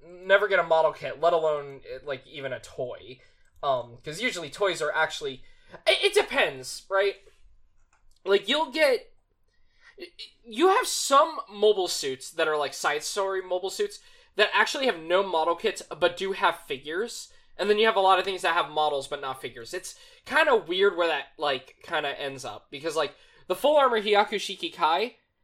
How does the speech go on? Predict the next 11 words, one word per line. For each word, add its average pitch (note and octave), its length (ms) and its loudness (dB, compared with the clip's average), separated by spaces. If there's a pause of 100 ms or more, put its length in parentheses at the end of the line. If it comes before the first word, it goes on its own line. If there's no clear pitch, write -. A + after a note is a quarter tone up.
(160)
has A3+ 280 8
a F#3+ 80 4
figure. B2 560 -2 (1120)
Uh, D3 280 6
it D#3+ 60 -4
has F3 140 -2
an D#3 140 -6
old F#3+ 220 0
G F3 180 -4
F C#3+ 160 -2
F. - 380 -8